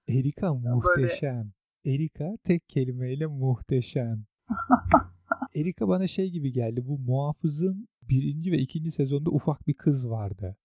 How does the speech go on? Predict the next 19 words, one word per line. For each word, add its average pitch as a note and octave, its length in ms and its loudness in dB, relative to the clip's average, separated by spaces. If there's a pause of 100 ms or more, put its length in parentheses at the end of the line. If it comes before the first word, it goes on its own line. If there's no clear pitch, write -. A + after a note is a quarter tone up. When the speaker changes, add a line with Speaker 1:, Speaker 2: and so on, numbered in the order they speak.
(120)
Speaker 1:
Yani A#2 200 0
bence C#3+ 260 0
tüm E3+ 240 0
dizi C#3+ 280 0
içindeki C3+ 400 0 (100)
tek F3 300 6
en C#3+ 40 2
iyi C#3 140 2
Speaker 2:
<laughs> B2+ 80 8
Speaker 1:
oyuncu B2+ 380 2
oydu. B2+ 260 4
Onun D3 280 4
gibi C#3 220 -2
küçük, - 440 0 (220)
rol C#3 200 6
çalan F#3+ 520 -2
ve C#3+ 60 6
muhteşem C3 760 0
oynayan. A2 520 -6